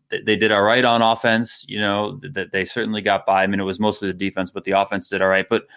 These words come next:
speaking of that offense, I mean, Mitch Trubisky, let's, come on, guys. I mean, I know, like, I joke that he's all right with you guys all the time, but he's also kind of a disaster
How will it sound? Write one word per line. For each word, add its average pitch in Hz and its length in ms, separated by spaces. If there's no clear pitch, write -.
speaking 143 340
of 107 80
that 107 180
offense, 110 460
I 107 80
mean, 104 280
Mitch 120 240
Trubisky, 101 540
let's, 95 340
come 104 140
on, 87 140
guys. 87 320
I 98 60
mean, 101 120
I 104 200
know, 107 180
like, 98 180
I 101 120
joke 98 360
that 95 220
he's 98 240
all 95 120
right 92 300
with 95 160
you 98 100
guys 92 280
all 92 100
the 92 60
time, 92 320
but 90 100
he's 92 140
also 90 280
kind 90 220
of 87 80
a 90 40
disaster 82 600